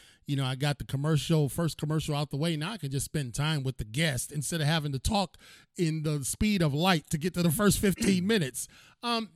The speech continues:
y-, here we are, Dave, getting ready to get into the holiday season, and everybody's gonna be throwing around hundred dollar bills like we're,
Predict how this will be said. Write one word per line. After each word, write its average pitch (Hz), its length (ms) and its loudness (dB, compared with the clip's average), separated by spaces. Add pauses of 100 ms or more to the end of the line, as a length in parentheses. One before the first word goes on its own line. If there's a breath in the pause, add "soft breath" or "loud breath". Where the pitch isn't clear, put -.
(200)
y-, 233 180 -10
here 330 240 2
we 339 160 -2
are, 208 220 0
Dave, 165 560 -2
getting 190 240 -6
ready 180 240 -4
to 165 100 -10
get 160 240 -4
into 170 180 -6
the 135 120 -6
holiday 160 440 -2
season, 127 680 -4 (340 loud breath)
and 131 220 -4
everybody's 170 600 0
gonna 160 180 -4
be 147 140 -2
throwing 175 400 0
around 165 320 -2
hundred 165 240 -2
dollar 160 260 -2
bills 139 460 0
like 143 180 -6
we're, 143 300 -2